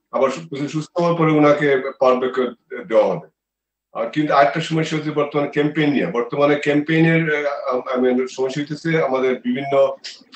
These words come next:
জায়গায় campaign সমস্যা হইতেছে, vice president একাই campaign করতেছেন, কিন্তু এটা এনাফ না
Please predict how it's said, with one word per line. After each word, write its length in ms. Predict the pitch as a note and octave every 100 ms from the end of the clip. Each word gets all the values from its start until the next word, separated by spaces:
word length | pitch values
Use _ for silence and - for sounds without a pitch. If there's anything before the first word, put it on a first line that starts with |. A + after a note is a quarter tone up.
| -
জায়গায় 200 | A#2+ B2+
campaign 280 | C3+ B2+ C3
সমস্যা 340 | C#3 C3+ C3
হইতেছে, 220 | C#3 C#3+ -
vice 200 | B2 B2
president 360 | C#3+ B2+ C3 B2
একাই 180 | D3+ D3
campaign 280 | C3 C3
করতেছেন, 420 | B2+ B2+ - B2 A#2+
কিন্তু 220 | B2+ B2
এটা 140 | B2+
এনাফ 400 | B2+ B2+ B2 B2
না 340 | A#2 - -